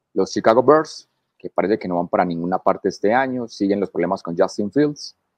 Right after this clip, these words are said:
Los Carolina Panthers, que es un equipo que hay que esperar en reconstrucción, tienen a Bryce Young, que ya empiezan los interrogantes si tiene durabilidad por su tamaño en la N F L,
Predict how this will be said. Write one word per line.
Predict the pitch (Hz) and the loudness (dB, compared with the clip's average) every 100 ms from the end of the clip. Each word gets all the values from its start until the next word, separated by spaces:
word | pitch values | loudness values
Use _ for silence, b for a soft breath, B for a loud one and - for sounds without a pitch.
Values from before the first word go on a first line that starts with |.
| _ _ _ _ _ | _ _ _ _ _
Los | 107 - - | 4 6 6
Carolina | 107 104 127 131 | 6 6 4 2
Panthers, | 123 123 120 123 120 | 4 4 2 -2 -2
que | - | 2
es | 98 | 2
un | 117 | 2
equipo | 110 - 107 | -4 -2 0
que | 107 | 0
hay | |
que | 101 | 0
esperar | 104 107 101 | 0 4 4
en | 101 | 2
reconstrucción, | 101 98 113 117 117 143 139 135 | -4 -4 -4 -6 0 2 2 0
tienen | 95 104 | -2 2
a | 87 | 4
Bryce | 95 101 95 | 6 6 4
Young, | 117 113 | 2 2
que | 104 | 2
ya | 104 | 2
empiezan | 101 - 107 107 107 101 _ _ - | 2 4 6 6 2 -2 _ _ -2
los | 98 | 0
interrogantes | 90 95 95 92 90 | 2 4 6 4 2
si | 95 | -2
tiene | 90 95 | 0 2
durabilidad | 98 92 85 82 82 - | 4 4 4 4 2 2
por | 104 | -4
su | - 117 | -4 2
tamaño | 113 139 151 139 | 4 4 2 0
en | |
la | 123 123 | 2 2
N | 135 | 0
F | 151 143 | 2 4
L, | 131 135 | 2 -4